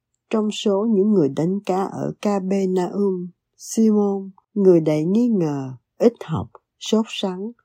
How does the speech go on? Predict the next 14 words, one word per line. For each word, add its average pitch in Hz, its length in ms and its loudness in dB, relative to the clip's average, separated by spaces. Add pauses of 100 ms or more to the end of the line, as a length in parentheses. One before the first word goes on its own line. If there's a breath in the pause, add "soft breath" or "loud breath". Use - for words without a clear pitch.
(300)
trở 143 320 2
thành 127 280 0 (420)
Phi-e-rơ, 190 760 0 (380)
sứ - 180 0 (160)
đồ 143 240 2
có 156 160 -4
đức 190 160 -4 (180)
tin. 202 300 -4 (560)
Một 170 240 4
con 254 220 2
chiêu 277 220 4
hoàng 170 260 0
yến 190 240 0
màu 151 240 0